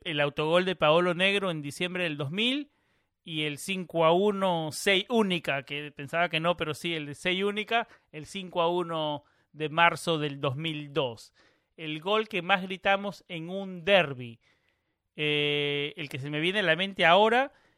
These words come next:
es el, lo, los dos goles de Francesco Totti, creo que fue en dos, el dos mil once, cuando venía un poco peleado con la afición. La Roma venía un poco mal, el, el, el, la Lazio venía mejor y les ganamos el derbi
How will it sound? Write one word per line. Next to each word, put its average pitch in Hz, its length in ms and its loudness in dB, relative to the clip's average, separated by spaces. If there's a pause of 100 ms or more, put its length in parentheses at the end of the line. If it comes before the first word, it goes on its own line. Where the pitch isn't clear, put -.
(160)
es 170 260 -4
el, 160 400 -4
lo, 156 260 0
los 147 520 -4
dos 190 260 2
goles 226 580 0
de 170 80 -4
Francesco 170 640 -6
Totti, 226 440 -2
creo 185 200 -4
que 175 80 -8
fue 185 280 -6
en 170 260 -10
dos, 143 200 -4 (140)
el 147 240 -6
dos 156 160 0
mil 202 220 -2
once, 233 340 -2
cuando 156 300 -4
venía 175 260 -4
un 175 80 -6
poco 185 220 -4
peleado 175 340 0
con 170 140 -2
la 156 60 -4
afición. 220 600 -2 (520)
La 147 100 -4
Roma 170 220 -2
venía 170 200 -4
un 170 60 -8
poco 180 180 -2
mal, 220 320 4
el, 156 340 -6
el, 147 360 -10
el, 143 460 -12 (280)
la 139 120 -8
Lazio 156 300 -2
venía 160 280 -2
mejor 214 500 0
y 160 200 -8
les 147 180 -6
ganamos 170 340 2
el 165 120 -4
derbi 143 500 0